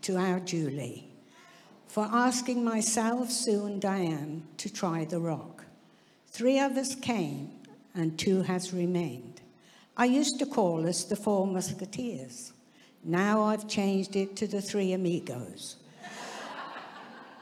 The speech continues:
<laughs> I went to Sunday school as a child. I have always believed in Jesus.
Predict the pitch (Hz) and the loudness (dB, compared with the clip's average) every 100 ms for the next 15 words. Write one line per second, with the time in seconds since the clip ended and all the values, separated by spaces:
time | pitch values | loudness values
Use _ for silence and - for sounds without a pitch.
0 | - - - - - - - - _ _ | -20 -20 -20 -20 -20 -20 -20 -20 _ _
1 | _ _ - - - - 175 - 160 - | _ _ -20 -2 2 4 2 -2 -6 -8
2 | - - - 220 240 269 - - 254 - | -16 -4 4 6 8 6 4 0 0 2
3 | 196 180 175 - 175 165 165 170 156 - | 2 2 0 2 2 4 2 -2 -6 -4
4 | 165 170 160 175 156 123 120 139 - - | -4 -4 -4 -4 -4 -6 -10 -16 -18 -18
5 | - 175 170 185 185 190 202 196 - 208 | -4 0 4 6 6 4 2 0 -2 0
6 | 185 147 143 - 160 156 175 175 147 120 | 2 0 -2 -6 -6 -4 0 -2 -2 -8
7 | - | -14